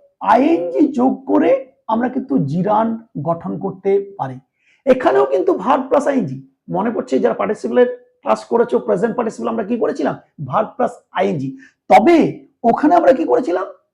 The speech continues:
পার্টিসিপলে ভার্ব হিসেবে ব্যবহার করেছিলাম এবং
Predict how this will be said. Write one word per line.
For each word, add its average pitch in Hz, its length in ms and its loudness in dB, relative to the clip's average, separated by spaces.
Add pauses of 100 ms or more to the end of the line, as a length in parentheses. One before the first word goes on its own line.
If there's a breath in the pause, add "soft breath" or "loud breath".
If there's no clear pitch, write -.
(360)
পার্টিসিপলে 151 840 0
ভার্ব 233 400 0
হিসেবে 277 340 0
ব্যবহার 277 300 2
করেছিলাম - 440 0
এবং - 160 -6